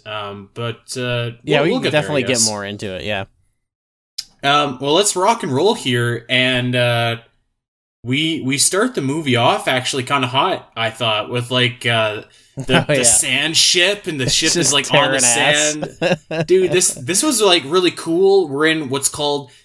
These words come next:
Speaker 1: the New World, and, like, the ship gets attacked by a monster. I thought that the
Speaker 2: Oh.
Speaker 1: visual of this was actually pretty sweet.
Speaker 2: It was cool. I forgot the quote it opened on, but it was so,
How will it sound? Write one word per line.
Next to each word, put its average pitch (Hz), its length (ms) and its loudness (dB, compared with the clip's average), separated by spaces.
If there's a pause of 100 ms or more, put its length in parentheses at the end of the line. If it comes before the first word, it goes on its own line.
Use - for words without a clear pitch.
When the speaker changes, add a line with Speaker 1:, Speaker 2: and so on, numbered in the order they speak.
Speaker 1:
the 135 200 2
New 143 400 0
World, 160 540 2
and, 127 140 0
like, 120 180 0
the 123 120 -4
ship 156 440 -2
gets 147 180 -2
attacked 139 520 -2
by 139 140 0
a 123 60 0
monster. 127 640 0
I - 40 2
thought 156 260 6
that 151 140 4
the 139 60 0
Speaker 2:
Oh. 123 40 -2
Speaker 1:
visual 143 400 2
of 120 80 0
this 120 180 2
was 123 140 -2
actually 139 320 -2
pretty 131 200 -2
sweet. 117 420 -2
Speaker 2:
It 151 60 -4
was 202 160 0
cool. 151 420 0
I 147 100 -2
forgot 214 340 0
the - 80 -4
quote 143 400 2
it 120 140 -2
opened 113 320 -4
on, 104 240 -6
but 117 140 -6
it 123 80 -4
was 139 140 -4
so, 143 560 2